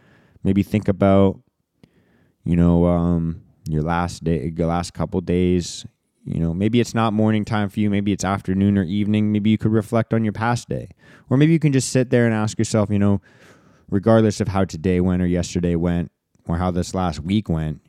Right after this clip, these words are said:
you know, like, how am I doing? Like, check in with yourself and just try and see, um, check your, uh, bearings,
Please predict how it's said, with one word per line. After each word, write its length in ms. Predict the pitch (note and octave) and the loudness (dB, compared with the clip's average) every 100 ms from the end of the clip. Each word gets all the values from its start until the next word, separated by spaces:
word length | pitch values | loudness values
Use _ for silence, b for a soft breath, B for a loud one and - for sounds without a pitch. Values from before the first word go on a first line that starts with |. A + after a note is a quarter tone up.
| _ | _
you 60 | F#2+ | -4
know, 120 | F#2+ | -2
like, 160 | F2 F2 | -2 -4
how 180 | A#2 | -2
am 100 | G#2+ | 0
I 80 | G2+ | 0
doing? 300 | E2+ G2 F2 | 2 2 2
Like, 160 | E2+ F2 | -2 -4
check 300 | - A2 - | -2 -2 -2
in 100 | G#2+ | -2
with 160 | G2 | 0
yourself 400 | F#2 F2 F#2 F2+ | -2 -2 -4 -4
and 100 | F2+ | -4
just 160 | F#2 - | -4 -2
try 140 | C3 | -2
and 160 | C3 A#2+ | -2 -4
see, 400 | - B2 A#2+ A#2 | -4 -2 0 2
um, 300 | A#2 A2+ G#2+ - b b b b b - | 0 -2 -6 -12 b b b b b -8
check 220 | A#2+ - | -6 0
your, 280 | A2+ G#2 G2+ | 2 2 2
uh, 140 | F#2+ | 0
bearings, 600 | F2+ G#2 F#2+ A#1+ - - | 0 0 0 -4 -10 -20